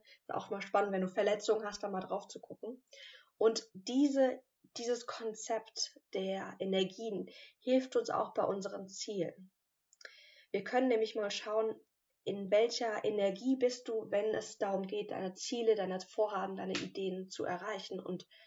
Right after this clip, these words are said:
ähm, zu verwirklichen. Wenn wir sehr oder zu sehr im Maskulin sind,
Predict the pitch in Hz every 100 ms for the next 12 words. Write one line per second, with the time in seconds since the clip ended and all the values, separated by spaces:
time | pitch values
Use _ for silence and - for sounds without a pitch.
0 | - _ _ - 185 175 - 190 190 180
1 | 175 - - - - _ _ _ - -
2 | - _ - 202 226 226 214 233 269 302
3 | - 220 180 - - 285 233 226 - 202
4 | 208 226 - - 247 190 170 165 - -
5 | -